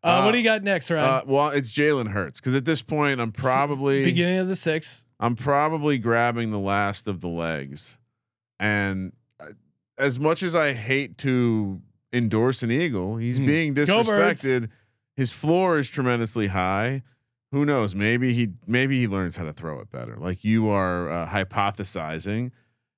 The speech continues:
Speaker 2: But even if he doesn't, uh, you, you tell me they have a good offensive line.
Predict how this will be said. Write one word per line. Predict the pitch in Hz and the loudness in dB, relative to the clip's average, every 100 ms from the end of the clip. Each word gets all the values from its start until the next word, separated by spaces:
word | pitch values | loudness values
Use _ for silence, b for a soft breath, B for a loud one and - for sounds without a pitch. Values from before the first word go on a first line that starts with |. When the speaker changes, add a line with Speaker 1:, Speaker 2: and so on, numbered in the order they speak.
| - | -4
Speaker 2:
But | 127 156 | 2 4
even | 175 190 | 4 2
if | 185 | 0
he | 170 | 0
doesn't, | 131 160 165 156 98 _ _ _ _ _ _ _ _ 139 | 2 0 0 -4 -6 _ _ _ _ _ _ _ _ -4
uh, | 135 | -2
you, | 131 135 117 | -2 -2 0
you | 147 | -2
tell | 131 151 165 | 2 2 2
me | 170 | 4
they | 165 | 2
have | 170 | 2
a | 160 | 2
good | 160 | 2
offensive | 165 160 160 160 139 | 2 0 -2 -2 0
line. | 127 131 143 151 | 2 2 0 -2